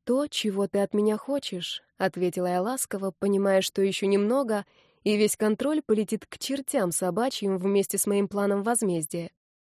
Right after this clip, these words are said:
«Ты хочешь меня?» Он ничего не ответил, а потянулся к моим губам за поцелуем. Это был его ответ. «Да, очень хочу». И я, собрав волю в кулак,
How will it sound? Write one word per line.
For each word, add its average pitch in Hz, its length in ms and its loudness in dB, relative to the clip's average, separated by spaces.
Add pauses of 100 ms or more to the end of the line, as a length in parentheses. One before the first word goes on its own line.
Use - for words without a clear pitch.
(640)
«Ты 185 120 2
хочешь 262 480 -2
меня?» 180 380 -2 (840)
Он 180 200 8
ничего 185 340 2
не 185 140 6
ответил, 214 640 2
а 190 100 2
потянулся 202 560 0
к - 40 -20
моим 196 280 4
губам 196 320 4
за 196 120 0
поцелуем. 196 720 -4 (340)
Это 226 240 4
был 226 200 4
его 226 280 2
ответ. 175 580 -4 (220)
«Да, 196 460 0
очень 208 400 0
хочу». 175 500 -4 (520)
И 185 80 0
я, 202 340 2
собрав 180 500 2
волю 180 260 4
в - 80 -12
кулак, 226 500 0